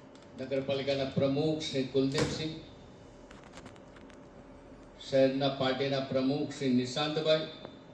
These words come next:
પાર્ટીના અમારા સૌ પદાધિકારી મિત્રો, ડોક્ટર મેરુભાઈ કમાલિયા,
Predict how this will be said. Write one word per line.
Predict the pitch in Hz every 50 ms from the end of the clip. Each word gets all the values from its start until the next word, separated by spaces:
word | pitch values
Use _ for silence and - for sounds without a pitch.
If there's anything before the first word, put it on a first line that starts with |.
| - - - - - - - - - - - - - - - - - - - - - - - - - - - - - - - - - - - - - - - - - - - - - - - - - - - - - - - -
પાર્ટીના | - 127 123 127 135 143 143 143 143 139 135
અમારા | 131 135 135 143 139 131 -
સૌ | 151 139 139 131
પદાધિકારી | - 139 135 135 139 135 147 151 143 147 139 143 135 147
મિત્રો, | 147 143 - 156 160 165 - - - - - - - - - - - - - - - - - - - - - - - - - - - - - - - - - - - - - - - - -
ડોક્ટર | - - 127 131 131 - - 131 123
મેરુભાઈ | 123 127 127 135 131 127 135 135 131 127
કમાલિયા, | - 135 135 139 143 143 151 151 151 151 151